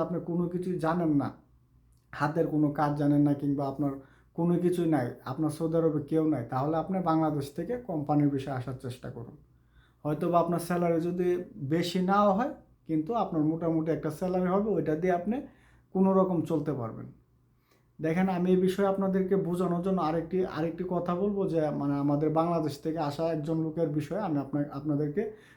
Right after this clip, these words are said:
দুই মিনিট কথা বলে শেষ করে দেব। তো কিছুদিন আগে আমার, আমি যেখানে আছি, আমার, এ, আমি যেখানে কাজ করি, এখানে আমার এক বন্ধু আছে।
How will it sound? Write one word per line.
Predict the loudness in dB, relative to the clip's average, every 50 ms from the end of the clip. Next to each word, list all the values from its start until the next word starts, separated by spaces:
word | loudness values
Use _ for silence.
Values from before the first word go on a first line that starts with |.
| _ _ -4
দুই | 2 4 6
মিনিট | 6 8 6 6 4 2 0
কথা | -2 -2 -2 -2 0
বলে | 0 0 0
শেষ | 0 -2 -6 -8 -8
করে | -8 -8 -6 -6
দেব। | -6 -8 -10 -12 -14 -20 _ _ _ _ _ _ _ _ _ _ _ _ _ _ _ _ _ _ _ _ _ _ _ _
তো | -10 -8
কিছুদিন | -4 -2 -2 0 0 0 0 2 2 2
আগে | 4 4 4 6 4
আমার, | 4 4 2 2 2 0 0 0 0
আমি | 0 0 2 2
যেখানে | 2 2 2 2 2 0 0 0 0
আছি, | -2 -2 -2
আমার, | 0 2 2 2 2 2 0 0 -4 -6 -6 -4
এ, | -2 -2 -2 -2
আমি | -2 0 2 2 2
যেখানে | 2 0 2 2 0 0
কাজ | 0 0 0 -2 -2 -4 -6
করি, | -6 -4 -2 -2
এখানে | -2 0 0 0 2 2 2
আমার | 2 2 2 0
এক | 0 0
বন্ধু | -2 0 0 0 0
আছে। | -2 -2 -4 -6